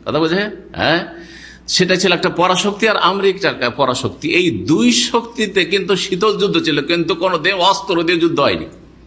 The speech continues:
আমেরিকা চাইতো যে সোভিয়েতকে ভেঙে চুরমার করবো, আর সোভিয়েত চাইতো যে আমেরিকাকে চুরমার করব, তাই না?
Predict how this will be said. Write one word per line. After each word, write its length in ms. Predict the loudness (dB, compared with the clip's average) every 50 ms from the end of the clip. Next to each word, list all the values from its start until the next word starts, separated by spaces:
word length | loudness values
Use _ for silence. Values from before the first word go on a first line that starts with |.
| -20 -20 -20 -20 -20 -20 -20 -20 -20 -20 -20 -20 -20 -20 -20 -20 -20 -20 -20 -20 -20 -20 -20 -14 -8 -4 0
আমেরিকা 420 | 2 2 2 2 2 2 2 0
চাইতো 380 | 2 2 2 2 2 2 0 0
যে 100 | 2 2
সোভিয়েতকে 540 | 2 2 2 2 2 2 2 2 0 -2 0
ভেঙে 280 | 2 2 2 2 2
চুরমার 420 | 2 2 0 0 2 0 -2 -2 -2
করবো, 300 | -2 -2 -2 -2 0 0 0
আর 100 | 2 2
সোভিয়েত 400 | 0 0 0 2 2 0 0 0
চাইতো 340 | 0 0 0 0 0 -2 0
যে 160 | 2 2 2
আমেরিকাকে 560 | 2 2 0 0 0 0 0 0 -2 -4 -4
চুরমার 380 | -4 -2 -2 -2 -2 -4 -8 -10 -12
করব, 280 | -10 -10 -10 -10 -10 -12 -14 -16 -18 -20 -20 -20 -20 -20 -20 -20 -20 -20 -20 -6 -2
তাই 160 | 0 2 4
না? 140 | 4 4 4